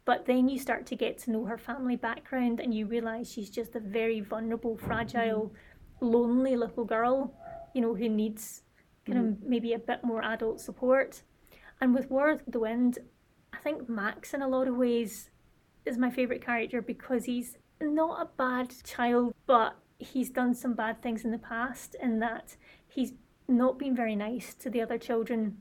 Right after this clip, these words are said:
Speaker 1: in his primary school who had additional support needs. And then when he comes to secondary school and he realises now he's in the additional support needs classes, he's not particularly friendly and he's not particularly nice to those children. He uses quite a lot of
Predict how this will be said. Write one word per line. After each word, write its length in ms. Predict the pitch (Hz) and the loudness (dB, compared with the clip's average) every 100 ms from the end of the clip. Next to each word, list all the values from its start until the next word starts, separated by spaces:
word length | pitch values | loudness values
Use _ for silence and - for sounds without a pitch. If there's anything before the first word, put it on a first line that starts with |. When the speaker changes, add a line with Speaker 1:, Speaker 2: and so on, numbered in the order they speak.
| _ _ - | _ _ -2
Speaker 1:
in 100 | 240 | -2
his 120 | 233 | -2
primary 380 | - 220 220 240 | -6 -4 -2 -2
school 320 | - 277 262 | -2 0 0
who 160 | 262 254 | 0 -4
had 160 | 254 | -2
additional 360 | 233 240 - 262 | -2 -4 -4 -8
support 380 | 277 - 254 254 | -6 0 0 2
needs. 340 | 240 226 - - - - _ _ _ | -2 -4 -14 -20 -20 -20 _ _ _
And 160 | 262 240 | 2 4
then 140 | 233 | 4
when 120 | - 240 | 2 0
he 60 | |
comes 240 | - 247 - | 2 -2 -2
to 100 | 247 | -6
secondary 480 | - 240 - 247 262 | -4 -4 -2 -2 -2
school 340 | - 254 233 | 0 2 2
and 140 | 233 | 2
he 80 | 226 | -2
realises 640 | 196 233 233 262 - 220 233 | 0 0 0 -2 -2 0 0
now 160 | 226 | -4
he's 280 | - 240 233 | -2 -4 0
in 120 | 262 | 2
the 80 | 262 | 4
additional 400 | 254 254 269 262 | 2 -2 -6 -8
support 340 | - - 254 | -6 -2 0
needs 180 | 247 240 | 0 -2
classes, 640 | - 247 240 - 262 - - - - _ _ _ - | -2 -4 -4 -6 -8 -10 -16 -20 -20 _ _ _ -2
he's 240 | 254 247 | 0 4
not 240 | 240 254 | 4 2
particularly 400 | - 247 233 247 | 0 -4 -2 -4
friendly 420 | 196 240 233 240 240 | -2 -2 -2 0 0
and 80 | |
he's 160 | 233 226 | 0 0
not 320 | 233 240 247 | 2 2 -2
particularly 420 | 262 262 247 240 | -4 -8 -8 -6
nice 300 | 220 226 240 | -4 -4 -6
to 100 | - | -6
those 220 | 269 262 262 | 0 0 2
children. 460 | 269 254 262 240 | 4 4 4 2
He 80 | 233 | 0
uses 380 | 220 233 240 - | 0 -2 -4 -6
quite 200 | 247 247 | -4 -2
a 40 | |
lot 240 | 220 220 247 | 0 0 -2
of 240 | 202 - | -4 -8